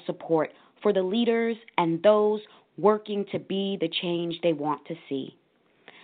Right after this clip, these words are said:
where we increase our awareness regarding the experiences that manifest as we navigate through this adventure we call life. Increasing awareness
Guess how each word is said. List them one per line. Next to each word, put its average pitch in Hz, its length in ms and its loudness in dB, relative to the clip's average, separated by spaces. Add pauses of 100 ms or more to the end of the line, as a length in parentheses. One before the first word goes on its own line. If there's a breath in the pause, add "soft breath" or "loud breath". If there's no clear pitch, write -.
(120)
where 220 140 6
we 226 180 0
increase 269 460 0 (240)
our 175 240 4
awareness 160 640 0 (420 loud breath)
regarding 196 540 2
the 180 100 -4
experiences 214 960 -2
that 175 160 2
manifest 165 680 -2 (440 soft breath)
as 180 180 4
we 180 80 -2
navigate 175 680 0
through 196 300 -2
this 180 180 -6
adventure 165 640 -2
we 143 140 -6
call 143 340 -2
life. 135 300 -8 (1120)
Increasing 302 600 0
awareness 185 520 0